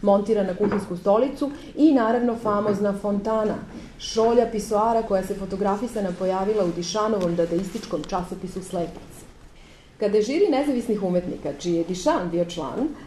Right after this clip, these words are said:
ali ostali nisu znali da je on autor problematične fontane, pošto je potpisao pseudonimom Richard Muth,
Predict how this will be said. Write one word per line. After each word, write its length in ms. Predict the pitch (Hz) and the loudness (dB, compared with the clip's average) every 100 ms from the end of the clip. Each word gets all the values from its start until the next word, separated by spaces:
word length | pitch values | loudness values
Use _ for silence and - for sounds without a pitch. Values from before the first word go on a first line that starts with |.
| - | -4
ali 180 | 180 196 | 0 2
ostali 380 | 202 247 226 208 | 2 2 2 2
nisu 300 | 226 - 214 | 2 0 -2
znali 500 | 202 220 180 135 139 | 2 2 0 -2 -4
da 100 | 160 | -2
je 120 | 165 | 0
on 140 | 170 | 0
autor 340 | 170 175 170 170 | 0 -2 -4 -6
problematične 720 | 175 170 170 160 175 - 156 | -2 -2 -2 -2 -6 -8 -10
fontane, 520 | 165 160 180 165 214 220 | -8 -6 -4 -2 -4 -4
pošto 240 | 151 165 | -8 -8
je 40 | |
potpisao 520 | 160 151 165 151 165 147 | -10 -8 -6 -6 -6 -6
pseudonimom 800 | - 170 147 147 175 202 220 220 | -6 -4 -4 -4 -4 -2 -2 -2
Richard 360 | - - 147 151 | -4 -8 -10 -6
Muth, 340 | 190 247 | -4 -6